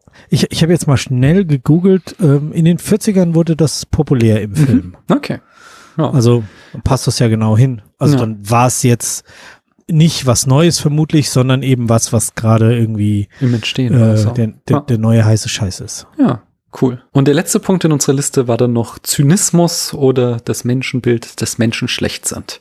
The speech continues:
Speaker 2: Ich denke, das können wir auch voll und ganz unterschreiben, oder?
Speaker 1: Ja, klar.
Speaker 2: Mhm.
Speaker 1: Es, also es wird, wird nicht so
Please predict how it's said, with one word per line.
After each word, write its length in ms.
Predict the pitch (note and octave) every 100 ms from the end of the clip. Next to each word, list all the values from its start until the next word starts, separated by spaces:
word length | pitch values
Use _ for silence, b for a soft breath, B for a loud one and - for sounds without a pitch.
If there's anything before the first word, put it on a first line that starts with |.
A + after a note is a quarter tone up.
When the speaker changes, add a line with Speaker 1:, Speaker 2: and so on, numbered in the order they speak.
| _
Speaker 2:
Ich 140 | -
denke, 220 | - B2+ A#2+
das 160 | -
können 140 | C3 B2+
wir 80 | A#2
auch 100 | -
voll 260 | - D#3
und 200 | D3+ A#2+
ganz 180 | B2 A#2+
unterschreiben, 560 | A#2 A#2 - A2+ G2+ G2
oder? 240 | A#2+ C#3+ -
Speaker 1:
Ja, 240 | G2 F#2+
klar. 320 | F2+ G2+ G2 - -
Speaker 2:
Mhm. 340 | A#2 - B2 b b b _
Speaker 1:
Es, 220 | C3 -
also 220 | - C3+ A2
es 140 | G#2
wird, 100 | C3+ - - -
wird 200 | - C3+
nicht 140 | D3 -
so 280 | C#3 A#2+